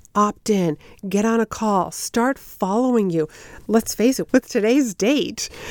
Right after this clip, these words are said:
you know, they're gonna start stalking you. And stalking on social, that's totally legit, because that's how we as prospects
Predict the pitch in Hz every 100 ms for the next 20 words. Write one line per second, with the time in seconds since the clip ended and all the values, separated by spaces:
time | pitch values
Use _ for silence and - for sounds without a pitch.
0 | - - 226 220 202 196 196 202 247 -
1 | 202 - 190 233 - 302 208 180 - -
2 | - - - - - _ 226 - - 214
3 | 202 - 269 269 262 - 196 208 285 339
4 | - - 254 - - - - - 254 208
5 | 180 175 190 175 160 - - - - -
6 | - 269 285 254 262 - 302 262 196 180
7 | 202 247 - 196 185 185 - _ - 160
8 | 160 - 254 320 -